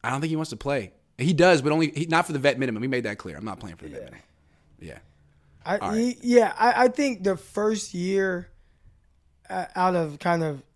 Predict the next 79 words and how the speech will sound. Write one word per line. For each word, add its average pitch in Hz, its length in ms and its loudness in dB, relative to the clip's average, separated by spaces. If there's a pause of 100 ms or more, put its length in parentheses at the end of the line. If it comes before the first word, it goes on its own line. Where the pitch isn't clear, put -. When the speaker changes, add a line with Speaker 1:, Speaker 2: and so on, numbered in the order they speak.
(200)
Speaker 2:
you 165 120 -4
know, 156 100 -4
not 175 240 0
making 175 240 -2
the 165 60 -4
money 170 200 -4
that 160 200 -4
you're 170 100 -4
used 170 140 -6
to 160 60 -6
making, 170 360 -4
I 143 140 -10
think 147 260 -12
guys 156 220 -4
Speaker 1:
Yeah. - 60 -8
Speaker 2:
kinda 160 160 -8
push 156 220 -8
back 160 220 -4
on 156 240 -6 (380)
either 151 320 -6 (100)
making 165 300 -2
vet 151 200 -2
minimum 165 460 -4
or 170 200 -2
even 156 200 -6
the 147 80 -12
practice 165 320 -8
squad 175 220 -2
money. 175 260 -4 (240)
But 190 140 0
then 220 100 4
that 202 160 0
next 220 300 2
year, 175 120 -2
they're 180 140 -2
like, 180 160 0
"All 285 120 6
right, 160 320 -2
yeah, 190 280 4
I, 196 380 4
I'll 226 60 2
take 165 280 -6
it. 139 80 -8
I'll 160 200 -8
take - 120 4
Speaker 1:
I 269 100 12
Speaker 2:
it." - 20 12
Speaker 1:
miss 165 220 8
football. 110 480 2
I 117 100 0
feel 95 180 -12
you. 95 160 -4
Speaker 2:
Yeah. 143 400 2
Speaker 1:
All 127 80 2
right. 110 100 0
Speaker 2:
So 185 120 0
we'll, 202 200 4
Speaker 1:
We'll 175 120 6
take 202 180 6
Speaker 2:
we'll, 165 120 2
Speaker 1:
the 196 60 2
Speaker 2:
we'll, 202 140 2
we'll 196 160 2
see. 180 240 -2
But 170 160 0
I've 254 240 4
always 220 220 2
liked 208 200 -2
Tart, 156 240 -4
man. 170 120 -4
I 185 80 -2
think 185 160 -6
he's 170 120 -6
a 156 60 -8
good 160 180 -4
football 160 300 -8
player 143 240 -10
for - 100 -20
sure. 151 380 -10